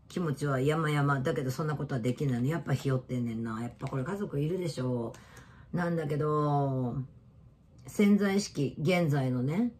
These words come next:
カップのページ。もう超純粋です。もうこの純粋な気持ちで、思いがもう溢れて、なんかもうほんともう不器用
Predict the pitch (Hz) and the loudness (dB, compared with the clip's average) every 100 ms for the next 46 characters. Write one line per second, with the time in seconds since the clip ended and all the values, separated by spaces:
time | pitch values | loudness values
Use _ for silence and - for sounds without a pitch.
0 | - - - - 190 190 190 180 196 165 | -20 -20 -14 0 2 2 0 2 2 2
1 | 127 127 151 165 - 247 160 143 127 120 | 2 0 2 2 4 6 6 4 2 -2
2 | 117 - - - 180 160 175 160 190 208 | -4 -6 -16 -6 -4 -2 -2 2 4 6
3 | 202 190 - 170 160 - 156 143 - - | 4 0 -2 -2 -2 -4 -4 -4 -8 -20
4 | - - - - - 196 190 - - - | -20 -20 -20 -20 -2 0 0 -2 -16 -20
5 | - - - - - - - 208 208 151 | -20 -20 -20 -20 -20 -8 6 8 8 6
6 | 123 - - 151 147 131 - 170 190 165 | 0 -2 -4 -4 -4 -4 -2 2 4 2
7 | 135 127 113 139 131 139 135 135 170 165 | 2 -2 0 -2 0 0 2 2 2 0
8 | 156 143 135 139 156 143 127 | 0 2 2 0 -2 -2 -4